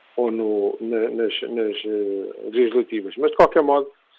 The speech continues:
ela vai marcando uma posição ascendente e de alguma liderança de, ou importância relativa na, no lado da direita. Mas em, eu gostava mais de, de me centrar em relação à pergunta que, que o, que o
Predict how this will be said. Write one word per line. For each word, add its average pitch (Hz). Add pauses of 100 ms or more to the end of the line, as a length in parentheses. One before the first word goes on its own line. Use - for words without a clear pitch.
(440)
ela 135
vai 135
marcando 131
uma 127
posição 123
ascendente 117
e 120
de 110
alguma 113
liderança 113
de, 110
ou 113
importância 110
relativa 117 (380)
na, 123 (100)
no 123
lado 110
da 110
direita. 95 (1160)
Mas 143
em, 160 (280)
eu 143
gostava 151
mais 151 (120)
de, 143 (720)
de 123
me 135
centrar 127
em 120
relação 135 (440)
à 123
pergunta 123
que, 110
que -
o, 113
que 113
o 110